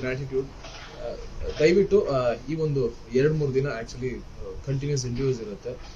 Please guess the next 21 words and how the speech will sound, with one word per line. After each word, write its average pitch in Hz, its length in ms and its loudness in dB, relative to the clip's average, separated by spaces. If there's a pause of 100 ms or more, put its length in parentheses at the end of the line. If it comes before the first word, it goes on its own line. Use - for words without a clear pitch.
(140)
ಯಾರು 151 160 4
ಬೇಜಾರ್ 139 320 6
ಮಾಡ್ಕೊಂಬೇಡಿ. 110 500 -2
ಆ, 110 540 -8 (420)
ಯಾರಾದ್ರೂ, 151 440 6
ಆ, 117 320 0 (240)
ತುಂಬಾ 160 320 4
ಆಸೆಯಿಂದ 139 640 2
ಕಾಲ್ 131 360 2
ಮಾಡಿ 131 400 4
ಅಕಸ್ಮಾತ್ 127 420 -6
ಏನಾದ್ರು 120 220 -4
ಕಾಲ್ 127 240 -2
ಮಿಸ್ 131 220 -2
ಆಗಿದ್ರೆ, 120 420 0 (500)
ಆ, 107 240 -8 (300)
ಬೇಜಾರ್ 139 240 4
ಮಾಡ್ಕೋಬೇಡಿ. 120 440 -2
ನಾನು 123 240 -4 (720)
ಪ್ರತಿಯೊಬ್ಬರಿಗೂ 160 640 2
ನಾನು, 123 560 -6